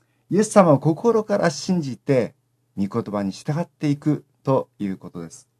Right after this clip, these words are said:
皆さんはところで、クリスチャンになられた、あ、当時のことを覚えておられるでしょうか？もう私もだいぶ前ですけれど、イエス様を受け入れて、これが本物だと分かった時は、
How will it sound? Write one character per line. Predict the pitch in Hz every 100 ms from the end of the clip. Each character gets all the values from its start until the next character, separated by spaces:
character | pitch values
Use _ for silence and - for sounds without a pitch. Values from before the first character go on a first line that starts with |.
| _ _ _ _ _ _ _ _ _ _ _ _ _
皆 | 170
さ | 170 170
ん |
は | 147
と | 147
こ | 160
ろ |
で、 | 147 135 135 - -
ク | 165
リ |
ス | 175
チ |
ャ | 156
ン |
に | 127
な | 117
ら | 156
れ | 175
た、 | 156 143 135 - _ _
あ、 | - 98 87 - - -
当 | - 139
時 | 120
の | 104
こ | 98
と | 98
を | 95
覚 | 107
え |
て | 101
お | 92
ら | 95
れ |
る | 92
で | -
し | -
ょ |
う |
か？ | - _ _ _ _ _ _ _ _ _ _ _ _ _ _ _ -
も | 120
う |
私 | 120 135 139
も |
だ | 139 139
い |
ぶ | 135
前 | 135
で | 127
す | 113 -
け |
れ | 110
ど、 | 110 120 107 90 - _ _ _ _ _
イ | 107
エ | 123
ス |
様 | - 120 113
を |
受 | 113
け | 160
入 | 151
れ | 143
て、 | 127 98 -
こ | -
れ | -
が | -
本 | 160 123 123
物 | 151 -
だ | - - - - 196
と | 196
分 | 170
か | 170
っ |
た | 156
時 | 143 143
は、 | 139 123 95